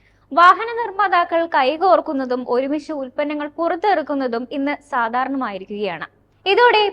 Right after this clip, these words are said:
പ്രീമിയം മോട്ടോർ സൈക്കിളുകൾ താങ്ങാവുന്ന വിലയിൽ ഓഫർ ചെയ്ത് ബജാജ് ട്രയംഫ് സഖ്യം മുന്നേറുകയാണ്. രണ്ടായിരത്തി ഇരുപത്തിമൂന്ന് ജൂൺ ഇരുപത്തിയേഴിനാണ് ബ്രിട്ടനിലെ ലണ്ടനിൽ വെച്ച് നടന്ന ചടങ്ങിൽ ട്രയംഫ് സ്പീഡ് ഫോർ ഹൺഡ്രഡ്, സ്ക്രാംബ്ലർ ഫോർ ഹൺഡ്രഡ് മോഡലുകൾ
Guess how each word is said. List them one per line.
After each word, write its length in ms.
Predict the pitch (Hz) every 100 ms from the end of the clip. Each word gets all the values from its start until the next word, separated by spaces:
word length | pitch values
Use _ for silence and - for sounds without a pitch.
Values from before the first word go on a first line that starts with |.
| -
പ്രീമിയം 360 | 392 403 453
മോട്ടോർ 300 | 427 359 381
സൈക്കിളുകൾ 540 | 349 339 320 320 311 302
താങ്ങാവുന്ന 640 | 311 269 269 277 277 285
വിലയിൽ 400 | 269 254 214 226
ഓഫർ 400 | - 247 254 302
ചെയ്ത് 360 | 262 226 196 240 214
ബജാജ് 600 | 233 240 262 294 302 -
ട്രയംഫ് 320 | 254 262 285
സഖ്യം 320 | 285 247 226 -
മുന്നേറുകയാണ്. 840 | 226 240 233 190 175 170 190 _ _ _ 349
രണ്ടായിരത്തി 540 | 392 415 427 440 440
ഇരുപത്തിമൂന്ന് 640 | 427 370 381 359 359 349
ജൂൺ 360 | 349 294 320 320
ഇരുപത്തിയേഴിനാണ് 1040 | 302 302 320 320 277 285 330 294 226 214 233
ബ്രിട്ടനിലെ 640 | 262 269 302 294 277 277
ലണ്ടനിൽ 600 | 269 269 285 311 359 339
വെച്ച് 200 | 285 -
നടന്ന 340 | 277 254 240 254
ചടങ്ങിൽ 480 | 254 240 240 208 285 _ _ -
ട്രയംഫ് 300 | 349 370 415
സ്പീഡ് 400 | - 359 359 359
ഫോർ 180 | 330 285 294
ഹൺഡ്രഡ്, 320 | 285 277 269 -
സ്ക്രാംബ്ലർ 600 | - 294 277 285 294 294
ഫോർ 160 | 302 277
ഹൺഡ്രഡ് 320 | 277 277 269
മോഡലുകൾ 460 | 254 254 254 226